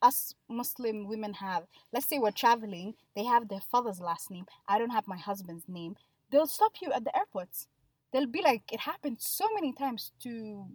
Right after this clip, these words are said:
so many of my relatives because the da-, the guy and the, uh,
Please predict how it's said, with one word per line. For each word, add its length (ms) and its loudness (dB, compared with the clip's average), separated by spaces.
so 120 -8
many 180 2
of 40 -4
my 140 -2
relatives 420 -6
because 260 -4
the 80 4
da-, 340 12
the 240 4
guy 440 12
and 160 4
the, 100 -2
uh, 60 -4